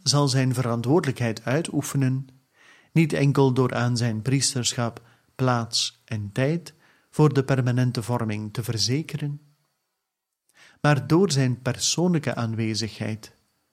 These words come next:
en door zijn overtuigende en hartelijke deelname. Dikwijls zal het nuttig zijn, en ook nodig,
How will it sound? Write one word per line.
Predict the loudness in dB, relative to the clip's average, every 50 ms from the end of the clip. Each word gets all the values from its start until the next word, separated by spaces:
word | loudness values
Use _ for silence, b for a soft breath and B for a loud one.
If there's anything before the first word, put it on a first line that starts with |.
| _ _ b b b b b
en | 2 2 4
door | 4 4 4 4
zijn | 2 0 0 0 -2
overtuigende | -4 -4 -4 -6 -8 -10 -4 0 2 2 2 2 2 0 0 0 2 0 0 0 -2 B B B B
en | -6 -4 -4
hartelijke | -4 -4 -2 -2 -4 -4 -2 -4 -2 0 0 -2 -2 -4 -2
deelname. | 0 -2 0 0 -2 -4 -6 -8 -8 -8 -10 -12 -14 -16 _ _ _ _ _ _ _ _ _ _ _ _ _ _ _ _ _ _ _ _ _ _ _ _ _ _ _ _ _ _ _ _ _ _ _ _ _ _ _ _ _ _ _ _ _ _ _
Dikwijls | _ -2 0 0 0 0 0 0 0 2 0 -2 -4 -6 _ _ _ _ _
zal | -4 0 2 2 2 2
het | 0 0 0
nuttig | 0 0 0 0 -2 -4 -4
zijn, | -4 -4 -4 -6 -6 -8 -10 -12 -14 -20 _ _ _ _ _ _ _ _
en | 4 4 4
ook | 4 4 2
nodig, | 2 4 4 4 4 2 0 -2 -6 -6 -10 -16